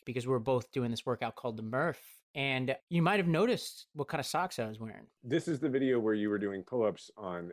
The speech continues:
Speaker 2: a street light in New York City, like Rocky four, right?
Speaker 1: Yeah, that's why I mentioned this, is I wanted,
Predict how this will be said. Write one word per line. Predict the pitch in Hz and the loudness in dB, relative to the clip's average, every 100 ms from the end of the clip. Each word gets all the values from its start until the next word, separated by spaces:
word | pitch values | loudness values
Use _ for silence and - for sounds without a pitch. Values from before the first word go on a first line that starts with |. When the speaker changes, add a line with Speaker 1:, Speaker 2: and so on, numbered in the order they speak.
| - | -10
Speaker 2:
a | 87 82 | -8 -8
street | - 120 120 | -6 -4 -4
light | 87 76 73 _ | -4 -8 -8 _
in | 92 | -14
New | 85 | -10
York | 82 73 | -8 -6
City, | - 82 73 71 | -6 -4 -6 -10
like | 80 73 _ _ _ | -10 -10 _ _ _
Rocky | 90 85 - - | -6 -6 -8 -12
four, | 95 71 50 | -6 -6 -8
right? | 69 82 - _ | -8 -10 -10 _
Speaker 1:
Yeah, | 165 151 - 156 | -2 -2 -2 -4
that's | 190 214 | -4 0
why | 240 | 0
I | 170 | 2
mentioned | 139 143 - | 0 -2 0
this, | 139 113 | -2 -2
is | 127 | 0
I | 127 | 0
wanted, | 127 131 131 127 117 | 0 0 0 0 0